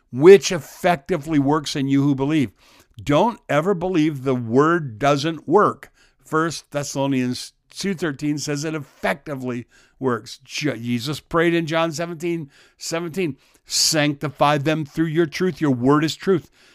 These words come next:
He prayed in John seventeen nineteen, "For you, for their sakes I sanctify myself, that they also may be sanctified by truth." Jesus is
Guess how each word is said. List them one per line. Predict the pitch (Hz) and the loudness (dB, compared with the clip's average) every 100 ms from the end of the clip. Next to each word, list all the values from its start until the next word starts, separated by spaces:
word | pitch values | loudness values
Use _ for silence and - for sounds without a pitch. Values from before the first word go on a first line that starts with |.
| _ | _
He | - | -8
prayed | 147 - 156 135 | -4 -2 0 2
in | 131 | 2
John | 110 123 120 | 2 0 0
seventeen | 113 - 117 127 117 139 131 131 | -2 -4 -4 -4 -4 -2 0 0
nineteen, | 151 175 160 143 | -2 -6 -4 -4
"For | 127 120 | -2 -6
you, | 113 120 - | -8 -12 -6
for | 135 | -6
their | 107 139 160 165 | -4 -4 -2 -4
sakes | - 143 127 - - _ _ - | -4 -4 -4 -8 -14 _ _ -6
I | 185 | -2
sanctify | 185 160 139 135 139 156 147 | -2 -2 -4 -6 -8 -4 -2
myself, | 156 156 143 202 180 - | -2 -4 -4 -4 -4 -6
that | 123 110 | -10 -8
they | 117 156 143 | -4 -2 -2
also | 113 139 147 - 113 107 _ - _ | -2 -2 -4 -4 -4 -4 _ -20 _
may | 127 135 | -4 -2
be | 120 | -2
sanctified | 113 - 139 139 135 113 - 113 110 | -4 -2 -2 -2 -4 -8 -4 -6 -4
by | 110 | -6
truth." | - 143 - | -4 -4 -4
Jesus | 185 220 180 143 - | -6 -4 -4 -6 -4
is | 117 127 131 | -4 -4 -6